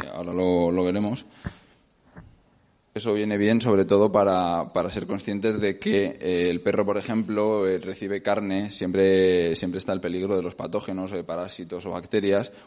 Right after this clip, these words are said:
Un intestino corto y un estómago muy ácido hace que mate bacterias y que despe-, se de-, como se deshaga de los parásitos de manera muy rápida, ¿no? Eh, una vaca, por ejemplo, para, para romper la celulosa necesita horas y horas de digestión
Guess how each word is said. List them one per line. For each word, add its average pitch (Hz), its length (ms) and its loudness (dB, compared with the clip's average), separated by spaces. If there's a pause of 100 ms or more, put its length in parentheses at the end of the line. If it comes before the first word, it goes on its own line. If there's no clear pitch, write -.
Un 98 80 -10
intestino 98 480 -6
corto 113 420 -2
y 85 80 -10
un 98 100 -8
estómago 98 380 -8
muy 104 220 -6
ácido 107 460 -6 (380)
hace 98 260 -8
que 92 80 -4
mate 92 240 -2
bacterias 107 640 0 (100)
y 98 100 -12
que 90 360 -6
despe-, 87 460 -8
se 90 100 -6
de-, 85 600 -6 (220)
como 92 200 -8
se 92 100 -6
deshaga 95 420 -2
de 95 120 -2
los 92 180 -6
parásitos 95 560 -2
de 101 80 -2
manera 90 260 -2
muy 92 160 -2
rápida, 80 460 -4
¿no? 95 160 -8 (420)
Eh, 82 680 -6
una 90 220 2
vaca, 92 200 4
por 90 140 0
ejemplo, 98 480 0 (420)
para, 82 720 -2
para 82 220 -6
romper 87 420 -4
la 95 100 -2
celulosa 98 460 -2
necesita 95 520 -8
horas 98 360 -2
y 98 60 0
horas 98 200 2
de 95 80 -2
digestión 101 760 -4